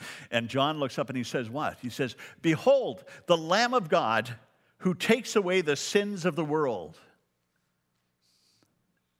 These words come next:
The Lamb isn't weak. Strong in a different way. Galatians one four says,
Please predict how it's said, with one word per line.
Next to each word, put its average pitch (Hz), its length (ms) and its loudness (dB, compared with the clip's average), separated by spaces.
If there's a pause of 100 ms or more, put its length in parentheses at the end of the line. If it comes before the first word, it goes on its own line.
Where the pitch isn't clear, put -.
(500)
The - 80 -14
Lamb 120 180 -6
isn't 131 240 -14
weak. 135 380 -14 (3000)
Strong 120 460 -6
in 127 60 -4
a 120 40 -4
different 117 360 -6
way. 82 320 -12
Galatians 127 520 -2
one 131 180 -8
four 135 320 -6
says, 127 420 -2